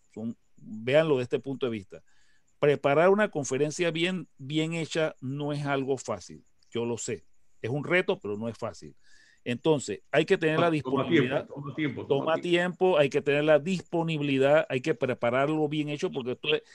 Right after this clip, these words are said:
Speaker 1: es a nivel profesional, esto no es chichipati ni, ni, ni, ni charlatanería, esto es cosas muy serias, porque esto se graba, queda en nuestra página web, inclusive sale en YouTube. Así que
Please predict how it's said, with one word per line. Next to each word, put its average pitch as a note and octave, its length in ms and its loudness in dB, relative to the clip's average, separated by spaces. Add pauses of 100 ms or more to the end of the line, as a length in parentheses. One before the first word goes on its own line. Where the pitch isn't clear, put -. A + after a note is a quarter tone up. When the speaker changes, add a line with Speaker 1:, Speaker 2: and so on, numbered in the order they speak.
(160)
Speaker 1:
es D#3 140 4
a E3+ 60 2
nivel D3+ 320 2
profesional, D3 760 2
esto E3+ 240 -2
no F3+ 160 0
es F#3+ 360 4
chichipati D#3+ 760 2
ni, C3+ 160 -2
ni, B2 240 -8 (320)
ni, B2+ 220 -2
ni A#2+ 180 -2
charlatanería, A#2+ 800 0
esto D3+ 260 2
es E3+ 220 2 (100)
cosas C#3+ 300 -4
muy C#3+ 160 -6
serias, E3 320 0
porque B2 140 -8
esto D3 160 -6
se A#2+ 180 -2
graba, F3 480 4 (420)
queda E3 280 4
en E3 80 -2
nuestra B2 260 -2
página D3 380 0
web, F3+ 360 4
inclusive D3+ 540 -4
sale C#3+ 240 0
en D3 100 -4
YouTube. G#2 360 -6 (800)
Así D3 200 -6
que C3+ 260 0